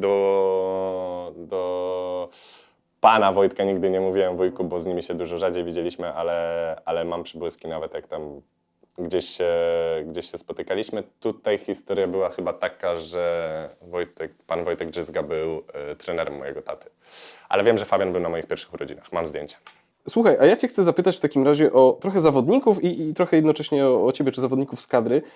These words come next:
Speaker 2: E, no bo i z topowych klubów, i z kadry, e, jak wpisujemy sobie właśnie w wyszukiwarkę, to tam bardzo często wyskakują dziewczyny polskich siatkarzy.
Speaker 1: Mhm.
Speaker 2: A mam wrażenie, że ty chyba od tego stronisz. To znaczy, że nie pokazujesz się, albo nie pokazywałeś się,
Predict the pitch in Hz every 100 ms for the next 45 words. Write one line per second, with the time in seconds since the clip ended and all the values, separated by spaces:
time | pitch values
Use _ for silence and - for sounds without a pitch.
0 | _ - 120 113 117 - 131 139 139 135
1 | 120 - - 285 - 160 156 147 - 123
2 | 117 117 185 220 - 120 117 117 120 120
3 | - - 120 120 - 135 131 - - 147
4 | 160 156 135 127 143 139 117 123 - -
5 | 117 117 113 123 160 170 139 175 185 123
6 | 139 120 143 143 117 - 117 135 123 120
7 | - 156 139 127 - - 113 - 110 107
8 | 110 - 113 - _ _ _ _ 113 120
9 | 139 269 262 262 214 185 208 269 233 -
10 | 208 202 - 123 110 - 123 160 180 175
11 | 190 202 240 254 196 131 117 113 - 117
12 | 139 180 202 180 147 120 113 110 - -
13 | - 113 117